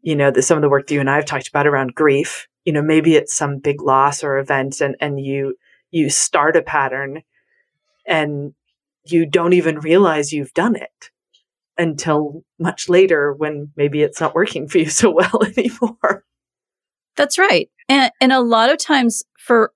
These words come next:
Speaker 2: a lot of people that I work with, it starts in childhood and they don't even really recognize it, right?
Speaker 1: Mm.
Speaker 2: <clears throat> All of these patterns and these behaviors are very adaptive. They're, they're kind of brilliant, right?
Speaker 1: Yeah.
Speaker 2: So a kid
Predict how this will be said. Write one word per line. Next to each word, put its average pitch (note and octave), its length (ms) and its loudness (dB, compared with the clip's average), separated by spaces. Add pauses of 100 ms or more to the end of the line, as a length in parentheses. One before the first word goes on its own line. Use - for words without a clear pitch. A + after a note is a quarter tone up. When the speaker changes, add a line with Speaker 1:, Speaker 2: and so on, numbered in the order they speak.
Speaker 2:
a A3 60 2
lot G#3+ 180 4
of A#3+ 100 0
people A#3 280 -2
that E3+ 140 2
I F#3 100 2
work F#3+ 260 0
with, D3+ 220 0
it F3+ 140 0
starts - 400 0
in C#3 100 -2
childhood D3+ 720 0
and E3+ 260 0
they F3+ 120 4
don't G3 220 2
even C#3+ 220 2
really C3+ 280 -2
recognize B2+ 600 -6
it, - 140 -12 (540)
right? D#3+ 280 0 (640)
Speaker 1:
Mm. D#3+ 520 0
Speaker 2:
<clears throat> - 40 -4
All B3+ 220 4
of B3+ 100 2
these A3+ 200 2
patterns F3+ 440 0
and D#3+ 100 -2
these D#3+ 140 -4
behaviors F3+ 520 0
are C3+ 120 -6
very F3 520 2
adaptive. - 720 -6 (260)
They're, F#3+ 220 2 (600)
they're F#3 220 0
kind A3+ 300 0
of C3 100 -10
brilliant, D3+ 680 -6 (840)
right? G3+ 120 2
Speaker 1:
Yeah. - 120 -4
Speaker 2:
So G3 140 2
a F3 60 2
kid G3 560 2